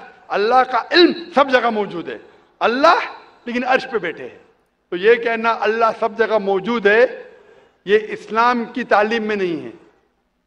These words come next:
ये हिंदू की तालीम में है। क्या आप अल्लाह को देख सकते? नहीं, इंसान इस दुनिया में, इस जिंदगी में अल्लाह को देख ही नहीं सकते।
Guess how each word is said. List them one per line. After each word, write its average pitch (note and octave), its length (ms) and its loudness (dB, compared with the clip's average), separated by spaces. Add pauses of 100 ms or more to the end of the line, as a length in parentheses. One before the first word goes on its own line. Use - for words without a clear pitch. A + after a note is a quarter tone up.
(220)
ये A3+ 240 4 (340)
हिंदू A#3 280 4
की B3 120 -2
तालीम F3+ 340 -2
में C#3 140 -12
है। A#2+ 100 -14 (340)
क्या A#3 140 6
आप A3+ 120 2
अल्लाह A3+ 260 4
को A#3+ 140 2
देख A#3+ 240 2
सकते? C#4 460 0 (340)
नहीं, A3 300 -2
इंसान C#4 640 4 (300)
इस - 180 0 (140)
दुनिया A3+ 400 0
में, E3+ 240 -4 (440)
इस D4+ 140 0
जिंदगी B3+ 500 0
में C4+ 120 0
अल्लाह A#3+ 360 2
को C4 160 -2
देख A#3 280 -4
ही C#4 80 2
नहीं C#4 200 4
सकते। - 400 -6